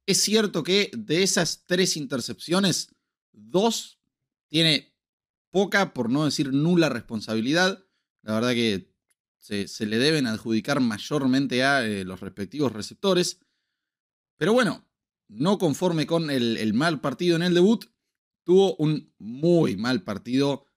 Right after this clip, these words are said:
contra los Saints, en el que, si bien no tiró ninguna intercepción, en veinticuatro intentos de pase, completó exactamente el cincuenta por ciento, solo doce,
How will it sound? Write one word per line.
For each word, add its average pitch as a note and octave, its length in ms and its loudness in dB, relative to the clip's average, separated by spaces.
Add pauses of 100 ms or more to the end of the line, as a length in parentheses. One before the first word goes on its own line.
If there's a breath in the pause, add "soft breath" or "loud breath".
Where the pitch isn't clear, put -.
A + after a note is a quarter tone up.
(140)
contra D3 320 0
los A#2 180 0
Saints, F3+ 500 -2 (1040)
en D#3 120 4
el C#3+ 100 6
que, F3+ 300 2
si - 200 -12
bien B2+ 400 2
no E3 160 0
tiró D#3+ 460 0 (220)
ninguna A2+ 420 0
intercepción, E3 680 -2 (580 soft breath)
en C#3 280 2
veinticuatro E3+ 800 0
intentos B2+ 420 -2
de G2+ 80 -4
pase, D3 520 -4 (200)
completó A2+ 560 -4
exactamente D3 800 -4
el A#2+ 60 -6
cincuenta B2+ 400 -2
por A#2+ 120 -4
ciento, D#3+ 480 -4 (180)
solo E3 420 2
doce, D#3+ 500 -2